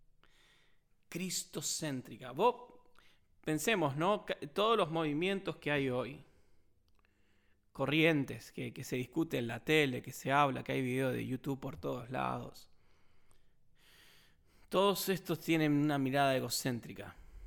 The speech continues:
El hombre, la humanidad.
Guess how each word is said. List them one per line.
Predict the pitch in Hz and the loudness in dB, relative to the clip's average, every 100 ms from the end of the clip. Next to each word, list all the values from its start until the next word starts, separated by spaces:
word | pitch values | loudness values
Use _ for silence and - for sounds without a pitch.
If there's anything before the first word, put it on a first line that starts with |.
| - - - - - | -18 -20 -20 -20 -14
El | 120 117 | -8 -6
hombre, | 110 110 73 - - - - - - _ _ _ _ _ _ _ _ - | -6 -8 -12 -14 -20 -20 -20 -20 -20 _ _ _ _ _ _ _ _ -10
la | 135 113 | -8 -6
humanidad. | 113 104 101 95 87 - | -4 -4 -4 -4 -6 -10